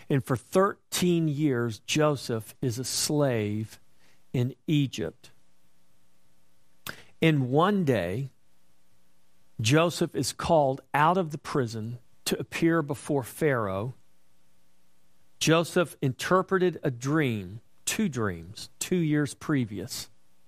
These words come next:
Dream of a butler, the dream of a baker. He gives both their fates.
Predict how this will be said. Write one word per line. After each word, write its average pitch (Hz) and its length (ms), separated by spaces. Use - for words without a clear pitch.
Dream 139 400
of 117 100
a 113 60
butler, 151 500
the 127 140
dream 131 360
of 110 140
a 107 40
baker. 127 600
He 135 120
gives 123 280
both 139 340
their 135 120
fates. - 720